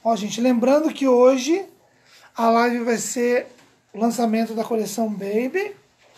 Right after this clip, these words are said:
E também tem sorteio no final, trinta projetos. Ela vai escolher um dos projetos da coleção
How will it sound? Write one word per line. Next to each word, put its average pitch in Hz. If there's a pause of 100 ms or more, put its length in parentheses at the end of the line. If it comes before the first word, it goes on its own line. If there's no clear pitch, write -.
(760)
E 233
também 277
tem 302
sorteio 294
no 285
final, 247 (800)
trinta 330 (540)
projetos. 254 (120)
Ela 190
vai 226
escolher 240
um 294
dos 330
projetos 247
da 233
coleção 285